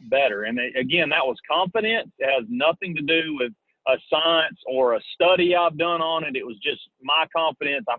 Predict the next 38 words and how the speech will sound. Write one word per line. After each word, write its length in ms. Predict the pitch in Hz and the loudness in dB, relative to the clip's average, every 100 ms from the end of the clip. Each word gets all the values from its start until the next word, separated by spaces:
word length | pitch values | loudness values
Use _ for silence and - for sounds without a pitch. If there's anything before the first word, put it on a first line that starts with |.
| - | 0
felt 200 | 151 139 | 2 2
like 160 | 139 | 0
I 80 | 135 | 0
was 160 | 127 110 | -2 -2
staying 320 | - 143 135 104 | -2 -2 -2 -6
clear 320 | 147 147 143 | -4 -2 0
of 100 | 113 | -2
the 60 | |
grass 340 | 110 120 135 135 - | -2 2 2 2 -2
better. 420 | 113 135 185 185 _ _ _ _ - | -2 0 0 -4 _ _ _ _ -2
Uh, 300 | 123 123 113 127 | 2 4 2 0
another 440 | 135 151 185 165 | 0 2 2 0
key 400 | - 160 170 147 - | -2 -4 -4 -4 0
that 120 | 139 | 2
I 100 | 143 | 2
was 200 | 139 117 120 | 2 -2 -4
doing 300 | 147 147 127 | -4 -4 -4
was 180 | 113 - 139 | -6 -2 0
I 60 | |
was 160 | 139 117 | 0 0
using 380 | 147 143 139 123 | -4 -4 -6 -6
the 80 | |
new 560 | 117 123 147 156 143 131 - _ _ _ | -2 2 2 4 2 0 -6 _ _ _
Gamakatsu 800 | 151 160 - - 147 - 151 131 | 2 2 0 0 0 0 -4 -4
G 240 | 107 147 180 - | -4 -4 -4 -4
Finesse 440 | 123 147 143 104 - _ _ - | -2 2 2 2 -4 _ _ -2
treble 360 | 180 214 139 | 2 2 2
hooks, 380 | 117 110 101 - - _ _ _ _ | -2 -4 -6 -14 -20 _ _ _ _
but 160 | 135 143 | -2 -2
now 360 | 139 151 208 254 170 | -2 0 2 2 0
they 140 | 156 | -2
make 360 | 143 156 180 147 | -2 -2 -2 -4
one 480 | 139 123 120 117 120 _ _ _ _ | -6 -2 -2 -6 -10 _ _ _ _
that 160 | 139 143 | 0 2
is 120 | 120 | 0
a 100 | 120 | -2
medium 560 | 120 151 156 143 120 117 | -2 -6 -4 -4 -6 0
wire. 460 | 151 151 98 92 | 2 2 2 0